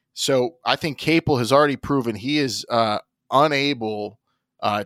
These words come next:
to hold on to the talent. Um, even though he can go out there and get it, it's also now, can you hold on to the talent and keep them disciplined enough to believe in the program?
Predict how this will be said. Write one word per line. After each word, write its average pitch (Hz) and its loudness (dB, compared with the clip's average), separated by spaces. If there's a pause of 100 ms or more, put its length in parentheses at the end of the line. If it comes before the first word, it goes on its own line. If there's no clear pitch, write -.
to 110 -6
hold 139 4
on 123 2
to 113 -8
the 101 -10
talent. 104 -8 (600)
Um, 107 -6 (160)
even 131 -6
though 143 0
he 127 -2
can 131 -12
go 131 0
out 131 0
there 113 -8
and 104 -14
get 123 -2
it, 147 -4
it's 123 -6
also 131 0
now, 117 -6
can 117 -10
you 113 -4
hold 117 0
on 123 4
to 135 -2
the 127 -6
talent 135 0
and 107 -10
keep 127 -8
them 107 -12
disciplined 123 -4
enough 120 -2
to 113 -10
believe 120 -4 (400)
in 123 -6
the 123 -8 (140)
program? 131 -2